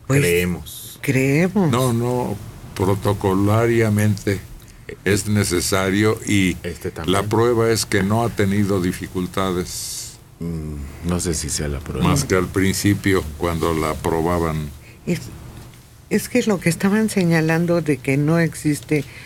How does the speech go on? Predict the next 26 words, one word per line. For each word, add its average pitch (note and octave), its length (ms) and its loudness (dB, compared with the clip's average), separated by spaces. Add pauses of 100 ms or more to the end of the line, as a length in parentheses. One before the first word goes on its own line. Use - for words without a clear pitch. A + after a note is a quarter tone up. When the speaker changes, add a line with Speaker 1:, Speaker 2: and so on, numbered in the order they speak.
(200)
Speaker 1:
una D#3 260 4
bitácora, D3+ 640 0 (240)
la D3+ 160 4
bitácora F#3+ 800 0 (260)
es F3 180 2
para F#3 300 0
todos G#3 280 2
los F#3 200 0
juegos, F#3 640 0 (340)
y D3 120 4
si D#3 180 2
no E3 140 6
está A3 300 2
al B3 140 2
día, G3 360 2 (400)
quiere C#3+ 300 4
decir D#3+ 520 2
que C#3+ 140 2
no A#2+ 240 2
están D3+ 500 0 (560)
revisando C#3 1080 2 (200)
como A#2 380 2
se A#2+ 220 0
debe B2 380 2
esos A#2+ 320 -4
juegos, D#3+ 400 0